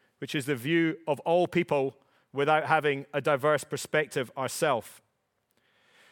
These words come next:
So I want to summarize. The best opportunities, I think, are found where the tribe is at its least comfortable. This is when the future is most uncertain.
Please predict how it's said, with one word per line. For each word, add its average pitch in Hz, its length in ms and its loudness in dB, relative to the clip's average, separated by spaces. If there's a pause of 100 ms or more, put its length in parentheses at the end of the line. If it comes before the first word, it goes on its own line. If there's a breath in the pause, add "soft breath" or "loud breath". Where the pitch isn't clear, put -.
(180 soft breath)
So 208 420 2 (380)
I 175 80 2
want 233 180 4
to 208 60 2
summarize. 202 760 2 (360 soft breath)
The 175 100 0
best 196 420 2
opportunities, 185 800 0
I 185 180 4
think, 185 280 -2
are 170 60 2
found 156 600 0 (220 soft breath)
where 160 140 4
the 151 100 2
tribe 180 600 2
is 147 140 -4
at 156 140 4
its 147 180 -6
least 160 340 -4
comfortable. 139 580 -2 (840)
This 147 160 -6
is 165 100 -4
when 175 180 4
the 170 60 0
future 185 400 0
is 156 140 -2
most 170 260 0
uncertain. 151 640 0